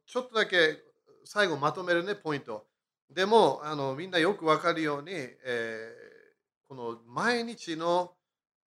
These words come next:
主との、主の臨在とのコネクションがすごい油注ぎとはコネクションするみたい。で、だから詩編六十三ちょっと見よう。OK。これもね、これもまだ長い教えもあるんだけど、使徒的スクールで。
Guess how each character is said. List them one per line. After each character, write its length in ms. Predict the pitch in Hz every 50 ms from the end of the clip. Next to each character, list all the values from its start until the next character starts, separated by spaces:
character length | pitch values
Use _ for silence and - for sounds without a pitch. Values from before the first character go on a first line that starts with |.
| _ _
主 400 | - - - - - - 247 247
と 180 | 247 214 185
の、 100 | 165 156
主 220 | 147 - - - 233
の 160 | 233 208 170
臨 240 | 139 143 147 160 165
在 300 | 139 151 160 156 156 156
と 120 | 160 160
の 120 | 170 185 170
コ 180 | - - 143
ネ 100 | 139 139
ク 60 | 135
シ 140 | - - -
ョ 60 | 120
ン 40 | 120
が 100 | 131 127
す 280 | 110 - - - 147 147
ご 180 | 147 180 190
い 100 | 170 - -
油 360 | - 127 135 151 175 175 175
注 140 | 170 - - 175 - 175
ぎ 100 | 156 143
と 120 | 139 - 175
は 100 | 180 160
コ 180 | - - 147
ネ 120 | 143 143 131
ク 40 | -
シ 120 | - 147
ョ 20 |
ン 60 | 131 117
す 120 | - 147
る 80 | 135 120
み 120 | 104 101
た 80 | _ 90
い。 40 | _ _ _ _ _ _ _ _ _ _ _ _ _ -
で、 100 | 135 135
だ 80 | 139 135
か 60 | 135
ら 80 | 131
詩 220 | 120 - - - 226
編 260 | 214 214 208 180 151
六 280 | 151 156 156 - 180 165
十 280 | 135 147 160 160 143
三 300 | - - - 185 156 120
ち 120 | - - 123
ょ 40 |
っ 40 | 107 _ _
と 60 | 104
見 100 | 98 98
よ 140 | 95 90 _ _ _ _ _ _ _ _ _ _ _ _ _ _ _ _ _ _ _ _ _ _ _ _ _
う。 120 | 110 -
OK。 200 | 117 117 123 120
こ 120 | _ - 170
れ 120 | 190 202
も 160 | 196 180 165
ね、 180 | 160 165 170 160 143 131 143 139 131 - -
こ 60 | 165
れ 60 | 170
も 100 | 160 147
ま 140 | 131 135 139
だ 100 | 135 127
長 240 | 123 127 127 139 139
い 120 | 139 135
教 140 | - - 131
え 40 | 117
も 100 | 110 107
あ 60 | 127
る 80 | 131
ん 40 | 113
だ 120 | 104 101 -
け 80 | 104
ど、 100 | 101 117
使 140 | 117 - -
徒 80 | 117 101
的 320 | - 110 _ - 107 107
ス 140 | - - -
ク 100 | - -
ー 20 | 113
ル 40 | 104
で。 40 | 101